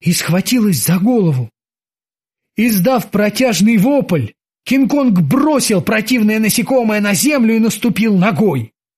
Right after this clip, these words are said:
Потом целомудренно прикрыл образовавшуюся вмятину листом папоротника, сплюнул и пошел дальше бродить по джунглям,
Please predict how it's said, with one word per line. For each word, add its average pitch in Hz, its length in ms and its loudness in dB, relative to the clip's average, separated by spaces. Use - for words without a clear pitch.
Потом 139 420 -2
целомудренно 156 760 0
прикрыл 160 580 -4
образовавшуюся 156 1000 -2
вмятину 175 480 0
листом 151 400 -2
папоротника, 127 760 -8
сплюнул 202 920 -2
и 359 140 0
пошел 190 500 -2
дальше 151 680 -4
бродить 175 480 0
по 135 140 -6
джунглям, 160 680 0